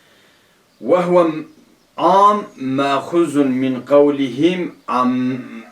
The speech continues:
amemtu. Ammemtu şedeli.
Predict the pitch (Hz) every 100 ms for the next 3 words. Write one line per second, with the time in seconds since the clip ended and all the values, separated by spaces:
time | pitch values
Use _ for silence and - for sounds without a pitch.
0 | - 113 123 123 139 143 127 - - 113
1 | 90 87 _ _ _ _ _ _ _ _
2 | _ - 143 147 139 131 131 107 - 104
3 | - - 117 110 113 131 113